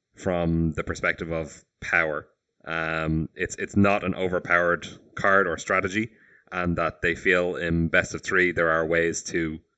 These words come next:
combat it. So, you know, with, with sideboards, um, and it's not overly represented in the metagame. So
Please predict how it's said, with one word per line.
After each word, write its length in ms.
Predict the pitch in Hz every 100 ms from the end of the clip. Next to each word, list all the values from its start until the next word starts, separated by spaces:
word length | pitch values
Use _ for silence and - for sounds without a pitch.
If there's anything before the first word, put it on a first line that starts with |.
| _
combat 380 | - 87 82 101
it. 120 | 110 - - -
So, 520 | - 85 80 80 82 -
you 140 | 87
know, 80 | 80
with, 300 | 73 78 -
with 180 | - 76
sideboards, 560 | - 92 98 98 - - _ _ _ -
um, 560 | 87 85 85 82 80 - _ _ _ -
and 340 | 90 87 90
it's 180 | 98 92
not 280 | 98 95 -
overly 300 | 98 95 92
represented 540 | 87 85 82 85 80 78
in 80 |
the 40 | 76
metagame. 480 | 82 90 90 87 85
So 380 | - 82 82